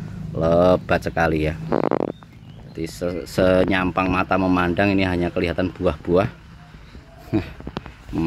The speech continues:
Markus, ya, atau di Jawa Tengah ini kendil. Kalau di Jawa Timur itu dinamakan Markus, ya. Jadi cukup menjadi opsi, menjadi satu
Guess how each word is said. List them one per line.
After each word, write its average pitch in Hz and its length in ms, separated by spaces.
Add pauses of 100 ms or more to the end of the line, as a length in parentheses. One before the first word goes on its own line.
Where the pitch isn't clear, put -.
Markus, 92 480
ya, 80 160 (320)
atau 80 160
di - 160
Jawa 82 160
Tengah 90 240
ini 95 160
kendil. 92 480 (480)
Kalau 82 160
di 85 80
Jawa 85 320
Timur 92 240
itu 101 160
dinamakan 87 640
Markus, 85 560
ya. 127 240 (560)
Jadi 147 720 (160)
cukup 117 640 (400)
menjadi 101 480
opsi, 110 400
menjadi 101 400
satu 98 480